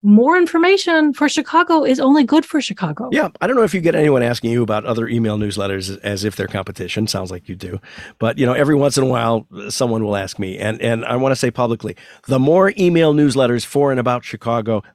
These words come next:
Speaker 2: the better, especially if, as Axios Chicago does, it comes out before mine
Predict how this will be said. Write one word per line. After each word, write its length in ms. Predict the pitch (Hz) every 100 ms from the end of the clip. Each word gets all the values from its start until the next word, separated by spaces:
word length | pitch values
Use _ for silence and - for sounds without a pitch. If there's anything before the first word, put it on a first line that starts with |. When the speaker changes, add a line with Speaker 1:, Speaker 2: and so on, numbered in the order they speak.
| _
Speaker 2:
the 80 | 120
better, 400 | 104 110 101 87 - - -
especially 720 | - - - 202 - 135 117 120
if, 280 | 117 113 -
as 420 | 104 101 - - _ _ -
Axios 400 | 107 - 107 95
Chicago 420 | - 92 117 113
does, 280 | 95 95 92 - -
it 120 | 107
comes 220 | 127 113
out 220 | 110 98
before 340 | - - 147 147
mine 560 | 95 - 208 202 160